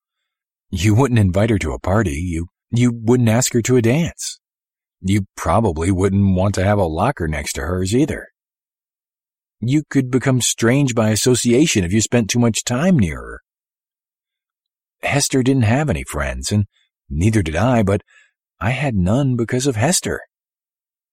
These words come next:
Because of my embarrassment for Hester, I, I never brought anyone home. I'd meet Alex or Ryan or Chelsea at the movies, or the mall, or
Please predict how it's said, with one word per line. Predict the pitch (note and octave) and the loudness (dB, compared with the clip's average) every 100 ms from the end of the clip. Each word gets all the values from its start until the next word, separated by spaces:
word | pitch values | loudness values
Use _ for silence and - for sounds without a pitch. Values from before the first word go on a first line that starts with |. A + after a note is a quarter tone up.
| _ _ _ _ _ _ - | _ _ _ _ _ _ -6
Because | A#2 - F#3 | -4 0 0
of | F3+ | 0
my | D3+ | 0
embarrassment | F2+ C#2+ - G2+ A2 - D2+ - | -2 -4 -4 -2 -2 -2 -8 -8
for | C#2+ | -8
Hester, | D2+ - A#2+ A#2 | -6 -2 0 2
I, | A#2 A2 _ - _ _ _ - | 2 -2 _ -20 _ _ _ -4
I | A#2 | 0
never | A#2 C3 C3+ | 2 2 0
brought | G#2 A#2+ | 0 0
anyone | A#2+ B2+ C3 A2+ | 2 2 2 2
home. | G#2 D#3+ A#2 - _ _ _ _ _ _ _ _ - | 0 0 -4 -8 _ _ _ _ _ _ _ _ -6
I'd | G2+ C3 | -2 2
meet | C3+ D3 - | 2 2 0
Alex | E2+ F#2+ G2+ G#2 - | -2 2 2 0 0
or | A2 G2 | 0 0
Ryan | F#2 F2+ F#2 G2 G2+ | 0 -2 0 2 2
or | E2+ C#2 C#2 C#2 - | 0 -2 -8 -12 -4
Chelsea | G#2+ G#2 - G2 F2+ G2+ | 0 0 0 0 0 0
at | G#2 | 2
the | |
movies, | C3+ D#3+ B2 C#2 - - _ _ _ - | 2 2 0 -4 -6 -10 _ _ _ -4
or | G#2+ | 0
the | A#2 | 4
mall, | C#3 C#3+ G2 D2 - _ - | 4 4 2 -2 -12 _ -6
or | F#2 G2+ | 0 2